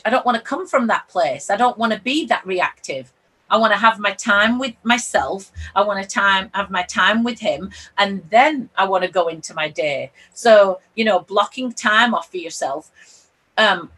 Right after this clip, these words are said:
I sort of have this standing joke with people, but it's not a joke. You know, I block time off now for myself that when somebody asks me, "Are you available?" I actually say,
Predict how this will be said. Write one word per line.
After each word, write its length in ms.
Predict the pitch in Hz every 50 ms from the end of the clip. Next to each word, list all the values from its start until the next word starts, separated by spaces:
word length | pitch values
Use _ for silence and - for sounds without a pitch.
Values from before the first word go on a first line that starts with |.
| _ -
I 60 | 196
sort 240 | 220 - 254 254 247
of 60 | 226
have 180 | 226 233 220 -
this 140 | 208 196 -
standing 460 | - - 202 202 202 196 196 175 175
joke 300 | 175 196 196 220 226 -
with 160 | 196 190 -
people, 320 | - 185 170 165 - 180 175
but 160 | - 185 180
it's 140 | 175 - -
not 180 | 190 190 180
a 40 | 170
joke. 540 | 160 156 208 208 202 180 151 151 147 - - - - - - - -
You 100 | - 208
know, 200 | 208 190 180 180 -
I 180 | 208 233 247
block 280 | 240 240 226 208 - _
time 340 | - 226 202 208 208 202 190
off 180 | 170 165 -
now 240 | 185 190 190 185 180 175
for 180 | - 196 170
myself 640 | 170 165 165 - - 240 240 208 175 175 - - _ _ _ _ _ 156
that 240 | 165 202 185 - - _ _ _ _ _
when 180 | 196 208 196
somebody 460 | 190 - 254 254 262 247 220 196 196 -
asks 300 | 208 233 240 - - -
me, 200 | 196 175 175 180 -
"Are 200 | - 214 214 226 226
you 220 | 208 214 190 180
available?" 840 | 165 160 190 180 208 247 254 226 190 - 160 139 139 156 190 190 - _
I 220 | 185 196 220 226
actually 380 | 208 214 208 - - 214 196 190
say, 360 | - - 214 202 185 170 160